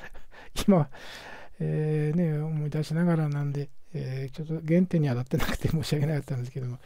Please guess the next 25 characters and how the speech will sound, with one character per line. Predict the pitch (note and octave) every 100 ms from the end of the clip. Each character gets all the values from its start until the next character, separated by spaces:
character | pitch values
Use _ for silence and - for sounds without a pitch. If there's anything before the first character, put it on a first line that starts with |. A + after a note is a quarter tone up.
| - - - -
そ | - G#3
れ | G#3+ G#3
で、 | G3+ A#3+ A#3 A#3 -
も | F3
う、 | D#3 D3 C#3
ま | C#3 C3+ C3 -
あ、 | - D#3+ D3 D3
あ、 |
お | E3
釈 | D#3+
迦 | D3
様 | - C3 C#3 -
じ | D3+
ゃ |
な | C3+
い、 | C#3
あ、 | -
親 | E3+ F#3
鸞 | E3 D#3+
聖 | - C#3+
人 | D#3+
が | E3
で | B2+
す | -
ね、 | E3